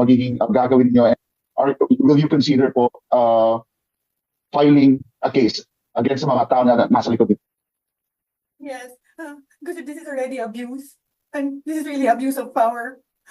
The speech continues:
Speaker 2: already. I am here as a detainee of the house. And that was the order that I would, that would, that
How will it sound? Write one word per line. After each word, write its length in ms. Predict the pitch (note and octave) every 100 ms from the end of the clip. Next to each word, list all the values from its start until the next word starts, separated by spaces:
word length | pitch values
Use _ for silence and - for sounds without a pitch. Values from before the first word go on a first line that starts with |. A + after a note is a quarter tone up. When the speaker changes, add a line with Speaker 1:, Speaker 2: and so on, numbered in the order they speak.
| _
Speaker 2:
already. 500 | C4 B3 A#3 A3 A#3 - -
I 180 | D4 D#4+
am 80 |
here 480 | D4+ C4+ C4 A3 -
as 160 | D4 C#4
a 80 | C#4
detainee 720 | C4+ C4 C#4 C4 C4 A3 A3+ _ _ -
of 100 | C#4
the 80 | C#4
house. 320 | C4 C#4 C#4 _ _ _
And 160 | G4 D4
that 160 | D4+
was 160 | D#4+ C#4
the 80 | C4
order 400 | C4 C4+ C4+ B3
that 160 | B3
I 80 | A#3+
would, 160 | B3+ A3+
that 160 | C4+
would, 160 | C#4+ G#3+
that 160 | C#4